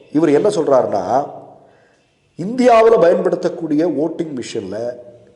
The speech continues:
சுலபமாக பிசிக்கலா, மேனுவலா முறைகேடுகள் செய்ய முடியும். இப்ப எக்ஸாம்பிள் என்ன அப்படின்னா, அதனுடைய மதர் போர்டு ஆகட்டும், சி பி யு ஆகட்டும்,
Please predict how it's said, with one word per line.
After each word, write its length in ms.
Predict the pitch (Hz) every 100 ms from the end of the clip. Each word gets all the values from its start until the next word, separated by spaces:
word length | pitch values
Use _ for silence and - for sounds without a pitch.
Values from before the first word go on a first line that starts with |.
| _
சுலபமாக 1000 | _ - 156 165 180 156 131 120 117 117 - - - _ _ _ _ -
பிசிக்கலா, 580 | 175 - 202 - 127 123 123 127 135
மேனுவலா 640 | 156 175 170 127 117 117 -
முறைகேடுகள் 680 | 135 151 143 139 127 127 131
செய்ய 380 | - 123 113 120
முடியும். 440 | 95 87 85 85 - _ _ _ _ _ _ _
இப்ப 140 | 139
எக்ஸாம்பிள் 400 | 139 190 214 202
என்ன 160 | 160 165
அப்படின்னா, 340 | 131 127 165
அதனுடைய 400 | - 135 139 135
மதர் 300 | 135 151 180
போர்டு 200 | 165 131
ஆகட்டும், 440 | 127 - 123 131
சி 260 | - - 214
பி 140 | -
யு 120 | 196 147
ஆகட்டும், 380 | 113 107 117